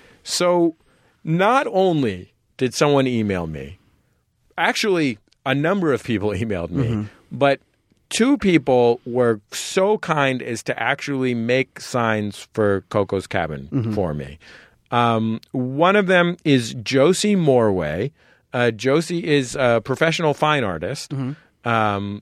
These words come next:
Speaker 1: but she also occasionally works as a sign painter. So she was like, basically, this is what happened.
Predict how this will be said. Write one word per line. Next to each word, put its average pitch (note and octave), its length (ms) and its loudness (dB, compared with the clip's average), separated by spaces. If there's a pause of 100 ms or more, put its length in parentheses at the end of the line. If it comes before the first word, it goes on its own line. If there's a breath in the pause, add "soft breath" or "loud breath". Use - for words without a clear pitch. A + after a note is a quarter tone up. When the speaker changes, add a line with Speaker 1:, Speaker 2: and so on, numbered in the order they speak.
Speaker 1:
but C3+ 240 -2
she D3 180 -2
also D3 380 0
occasionally B2+ 500 0
works A2+ 240 0
as A2 120 -6
a G#2+ 60 -4
sign A#2 320 -2
painter. D#3 540 2 (360 loud breath)
So D#3+ 200 2
she A3 220 0
was G#3+ 180 2
like, D#3+ 220 2
basically, A3+ 420 2
this E3+ 160 2
is C#3+ 80 -6
what B2+ 140 2
happened. F#2+ 320 -8